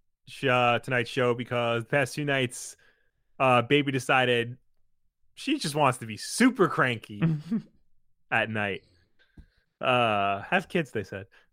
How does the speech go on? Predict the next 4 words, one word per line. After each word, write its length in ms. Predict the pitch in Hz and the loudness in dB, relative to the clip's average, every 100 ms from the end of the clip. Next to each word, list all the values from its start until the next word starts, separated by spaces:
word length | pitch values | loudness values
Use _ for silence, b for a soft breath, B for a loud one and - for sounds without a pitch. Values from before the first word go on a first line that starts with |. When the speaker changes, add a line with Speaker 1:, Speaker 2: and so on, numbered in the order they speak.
| _ | _
Speaker 2:
<laughs> 280 | - - 139 - - 208 - - _ _ - B B B B B - | -10 -4 -4 -4 -4 -6 -8 -20 _ _ -20 B B B B B -2
Um, 640 | 156 156 156 147 143 139 _ _ _ _ _ _ _ _ _ _ _ _ - | 0 2 0 -2 -4 -8 _ _ _ _ _ _ _ _ _ _ _ _ -8
I 100 | 131 | -6
don't, 140 | 98 | -6